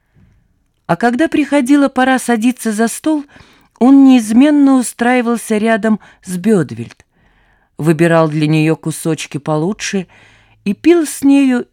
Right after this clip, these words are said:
из одного рога, вполне уверенный, что ей это льстило. И то сказать, многие, видя такое внимание Рандвера, вслух желали ей счастья. Сам Нидут смотрел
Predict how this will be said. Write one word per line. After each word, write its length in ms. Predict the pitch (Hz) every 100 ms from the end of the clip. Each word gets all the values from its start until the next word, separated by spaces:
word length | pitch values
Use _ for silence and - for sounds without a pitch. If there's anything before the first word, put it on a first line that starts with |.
| _ -
из 200 | 208 196
одного 500 | 190 214 226 269 247
рога, 460 | 185 170 156 151 - _ _
вполне 500 | _ - 165 165 165
уверенный, 640 | 156 151 185 190 170 156 139 _ _ _
что 240 | - -
ей 260 | 175 165 180 -
это 420 | 175 - 175 170 -
льстило. 720 | 170 - - 175 151 123 127 _ _ _ _ _ _ _ -
И 100 | 160
то 220 | - 320
сказать, 540 | - - 165 156 139
многие, 600 | 135 156 254 269 185 156 - - - _ -
видя 320 | 208 185 180
такое 420 | 202 196 220 185
внимание 580 | 180 202 214 226 202 196
Рандвера, 680 | 202 254 247 214 220 220 - - -
вслух 460 | - - 233 277 226
желали 420 | 202 226 233 226
ей 240 | 220 226 220
счастья. 680 | - - 165 131 - 87 - _ _ _ _ _ _ _ _ -
Сам 420 | - 151 143 151
Нидут 360 | 196 185 151
смотрел 640 | - 139 139 156 175 190